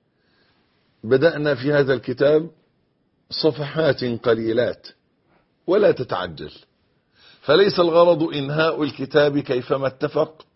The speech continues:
وإنما الغرض التركيز في الفوائد، وأن نحصل على علم ينفعنا في طريقنا إلى الله جل جلاله. وتوقفنا مع أن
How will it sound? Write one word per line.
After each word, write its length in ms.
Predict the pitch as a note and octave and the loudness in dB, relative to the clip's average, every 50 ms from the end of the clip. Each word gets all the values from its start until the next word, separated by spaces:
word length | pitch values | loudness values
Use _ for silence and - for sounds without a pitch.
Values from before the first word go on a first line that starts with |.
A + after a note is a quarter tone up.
| _ _ _ _ _ _ _ _ _ _ _ _ | _ _ _ _ _ _ _ _ _ _ _ _
وإنما 480 | - B2+ D#3+ G3+ G3 F3+ E3 D#3+ D#3+ D3 | -2 0 0 0 -2 -4 -4 -4 -4 -4
الغرض 680 | C#3 B2+ C3 D3+ D#3 D#3 D3+ C#3+ C3 D3 D3+ F3+ - - _ _ _ _ _ _ _ _ _ _ | -4 -2 2 2 4 4 4 2 0 0 -2 -4 -6 -10 _ _ _ _ _ _ _ _ _ _
التركيز 640 | C#3 C#3+ C#3+ - D#3+ C#3+ D3 - F3 F#3 F3 D3 B2 | 0 0 2 2 0 0 0 -4 -2 0 0 0 0
في 160 | C3+ A2 B2+ | -4 -4 -6
الفوائد، 540 | A2+ G2+ - A2+ A2+ A#2 A2+ G2 - B1 B1 - - - _ _ _ _ _ _ _ _ _ _ _ _ _ _ _ _ _ _ _ - | -8 -6 -2 0 2 2 2 0 -2 -8 -14 -20 -20 -20 _ _ _ _ _ _ _ _ _ _ _ _ _ _ _ _ _ _ _ -6
وأن 300 | G2+ A2 A2 A#2 A#2 A#2+ | -4 -4 -2 -2 -2 -2
نحصل 580 | C3+ C#3 - - - - D3 C#3+ D3 E3+ A3 - - _ _ _ _ _ - - - - - _ _ - | -4 -4 -4 -10 -8 -4 0 2 2 0 0 -4 -10 _ _ _ _ _ -20 -20 -20 -20 -20 _ _ -12
على 240 | - A#2 D3 D#3+ E3+ | -6 -4 2 4 4
علم 440 | F3 E3+ F#3 A3 A#3 A#3 A3 G#3 G3+ | 4 4 0 -2 -4 -4 -4 -4 -4
ينفعنا 920 | G3 F#3+ F#3 F3 D#3+ D3 C#3 - - E3 C#3+ D3 A#2+ G#2 F2 C#2+ A1+ - _ _ _ _ _ _ _ _ _ _ _ _ _ _ | -4 -4 -4 -4 -6 -6 -6 -2 -2 -2 0 0 -4 -6 -8 -10 -12 -16 _ _ _ _ _ _ _ _ _ _ _ _ _ _
في 240 | - - C3+ C3 B2 | -12 -6 -4 -4 -4
طريقنا 680 | - B2+ B2 C3+ D#3 D#3 D3 - C#3 B2+ A#2+ A#2 A#2 | -2 -2 0 0 0 -2 -2 -4 -6 -6 -4 -4 -6
إلى 220 | - A2 A2+ G#2+ | -4 -4 -2 -2
الله 340 | G#2 G2+ G#2 A2 A2+ A2+ A2 | -2 0 0 -2 -2 -2 -4
جل 300 | G2 F#2+ G#2 G2 F#2 F2+ | -4 -6 -6 -6 -6 -6
جلاله. 380 | E2 F#2 F2+ E2 D2+ C#2 C2 - _ _ _ _ _ _ _ _ _ _ _ _ _ _ _ | -4 -4 -4 -4 -4 -6 -8 -12 _ _ _ _ _ _ _ _ _ _ _ _ _ _ _
وتوقفنا 840 | - A#2 A#2+ D#3+ D#3 D#3+ D#3+ - - G#3+ F3+ E3 F3 F3+ E3+ E3+ - - _ _ _ _ _ _ _ _ _ _ _ | -2 0 4 4 4 4 4 4 2 2 2 2 0 0 0 0 -2 -6 _ _ _ _ _ _ _ _ _ _ _
مع 420 | - B2+ C3 C3 C3+ C3 C3 C3 - - _ _ _ _ _ _ _ _ _ _ _ _ _ _ _ _ _ _ - | -2 0 2 2 2 2 2 0 -2 -6 _ _ _ _ _ _ _ _ _ _ _ _ _ _ _ _ _ _ -6
أن 440 | C3 C3 B2+ B2+ B2 B2 A#2+ A#2+ | -4 -4 -4 -4 -2 -2 -2 -2